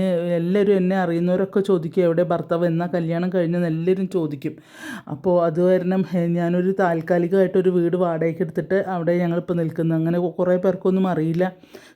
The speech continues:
ഞാൻ നാട്ടിൽ വന്ന വിവരം. എന്നെ അ-, അടുത്തറിയാവുന്നവർക്ക് മാത്രമേ അറിയുള്ളൂ" എന്നിങ്ങനെ പറയുകയാണ് കേട്ടോ. അപ്പോൾ പറയും, "നീ, നീ, നീ എന്താ ഇങ്ങനെയെന്നൊക്കെ?" ചോദിക്കുമ്പോൾ പറയും,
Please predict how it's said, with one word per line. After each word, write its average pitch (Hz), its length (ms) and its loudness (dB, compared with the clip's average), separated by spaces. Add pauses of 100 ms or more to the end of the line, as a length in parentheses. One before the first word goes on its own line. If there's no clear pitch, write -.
(100)
ഞാൻ 180 180 0
നാട്ടിൽ 165 400 0
വന്ന 175 240 2
വിവരം. 170 440 0
എന്നെ 170 220 0
അ-, 170 220 0
അടുത്തറിയാവുന്നവർക്ക് 170 1040 0
മാത്രമേ 180 460 2
അറിയുള്ളൂ" 165 460 0 (100)
എന്നിങ്ങനെ 175 340 -2
പറയുകയാണ് 156 500 0
കേട്ടോ. 143 200 -2 (560)
അപ്പോൾ 185 200 0
പറയും, 170 380 0
"നീ, 175 120 0 (440)
നീ, 175 260 0
നീ 175 240 0
എന്താ 185 340 2
ഇങ്ങനെയെന്നൊക്കെ?" 170 540 0
ചോദിക്കുമ്പോൾ 165 420 -4
പറയും, 160 320 -4